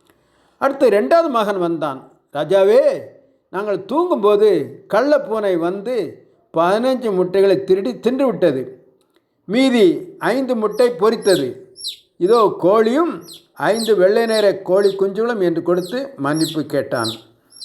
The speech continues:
அடுத்து மூன்றாவது மகன் வந்தான். "ராஜாவே, அடைக்கோழி அடிக்கடி வெளியே போய் பக்கத்து வீட்டு சேவலோடு மேய போய்விட்டதால் ஒரு முட்டை கூட பொரிக்கவில்லை. இருபதும் கூமுட்டைகள் ஆகிவிட்டது"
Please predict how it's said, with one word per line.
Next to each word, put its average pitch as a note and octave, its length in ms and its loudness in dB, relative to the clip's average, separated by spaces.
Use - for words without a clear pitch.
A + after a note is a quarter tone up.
அடுத்து A3 600 2
மூன்றாவது C4 500 0
மகன் E3 340 -4
வந்தான். C3 540 -6
"ராஜாவே, D#3 760 0
அடைக்கோழி A#3+ 500 2
அடிக்கடி A#3+ 540 0
வெளியே G3+ 300 2
போய் E3+ 400 -2
பக்கத்து C4+ 420 0
வீட்டு A#3 320 -4
சேவலோடு G#3 760 2
மேய A3+ 300 4
போய்விட்டதால் E3+ 720 -2
ஒரு A#3+ 280 4
முட்டை G3 360 0
கூட E3 180 2
பொரிக்கவில்லை. D#3 680 -2
இருபதும் B3+ 680 2
கூமுட்டைகள் G3 480 -6
ஆகிவிட்டது" B2+ 580 -6